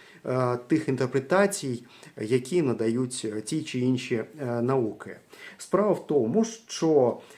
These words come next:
е, філософське розуміння, воно прагне осягнути не окремі прояви творчості, не окремі аспекти творчості, а охопити саму сутність, саму природу творчості як таку.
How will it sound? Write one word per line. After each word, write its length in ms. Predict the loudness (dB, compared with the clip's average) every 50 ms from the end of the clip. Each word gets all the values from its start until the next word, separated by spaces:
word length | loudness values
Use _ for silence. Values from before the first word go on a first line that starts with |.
| -20 -20 -20 -20 _ -10
е, 180 | -8 -6 -6 -6
філософське 1120 | -6 -4 -4 -4 -4 -4 -2 0 2 4 4 2 0 -4 -10 -4 0 2 2 2 0 -2 -4 -4
розуміння, 800 | -2 0 0 0 0 0 0 2 2 2 2 2 2 2 0 0
воно 300 | 0 -2 0 0 0 0
прагне 420 | 0 -2 -2 -2 -2 -2 -2 -4
осягнути 800 | -4 -2 0 0 0 2 4 4 4 2 4 2 2 0 0 -2 0
не 180 | 0 2 2
окремі 540 | 2 2 0 0 0 2 4 4 4 4 2
прояви 560 | 2 0 0 0 2 4 6 6 6 6 4
творчості, 920 | 0 -2 -2 0 2 2 2 2 -2 -8 -12 -12 -12 -14 -20 -20 -20 -20 -20 _ _ _ _ _ -20 -20 -20 -20 -20 -20 -20 -18 -8 -2
не 180 | 2 2 2 2
окремі 480 | 2 2 4 4 6 6 6 4 2 2
аспекти 720 | 0 -2 -2 -2 -4 0 4 6 6 6 6 4 0 -4 -4
творчості, 800 | -2 -2 2 4 4 4 4 0 -10 -12 -12 -12 -16 -16 -18 -16 -10
а 160 | -6 -4 -4
охопити 800 | -4 -2 -2 -2 -2 0 2 2 2 2 2 0 0 0 0 -2 -4 -12 -14
саму 360 | -6 -2 0 2 2 2 0 0
сутність, 640 | -2 -2 0 2 4 4 2 0 -2 -8 -8 -6
саму 360 | -4 -2 0 2 0 0 -2 -6 -18 -20 _ _
природу 600 | 0 4 6 6 6 8 10 10 10 10 8 6 0
творчості 600 | 0 2 4 4 4 2 -2 -8 -10 -8 -6 -2
як 200 | -2 -2 -4 -4
таку. 400 | -6 -6 -6 -6 -8 -12 -12